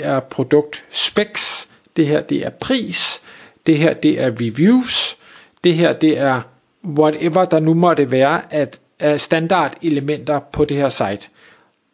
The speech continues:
Det kan jo også gøre sig gældende for, for andre end e-commerce virksomheder. Det kan jo også være, det ved jeg ikke, nyhedsmedier, der formaterer deres artikler altid på en eller anden måde, at det her, det er,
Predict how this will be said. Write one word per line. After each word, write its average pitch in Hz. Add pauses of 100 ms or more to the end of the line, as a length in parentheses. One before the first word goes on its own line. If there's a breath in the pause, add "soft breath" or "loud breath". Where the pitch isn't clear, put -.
(160)
Det 220
kan 240
jo 214
også 214
gøre 226
sig -
gældende 190
for, 156
for 147
andre 175
end 156
e-commerce 175
virksomheder. 156
Det 156
kan 180
jo 160
også 151
være, 139 (840 loud breath)
det 135
ved 139
jeg 120
ikke, -
nyhedsmedier, 175
der 139
formaterer 147
deres 139
artikler -
altid 151
på 160
en 156
eller 139
anden 131
måde, 160
at 135
det 175
her, 170
det 156
er, 135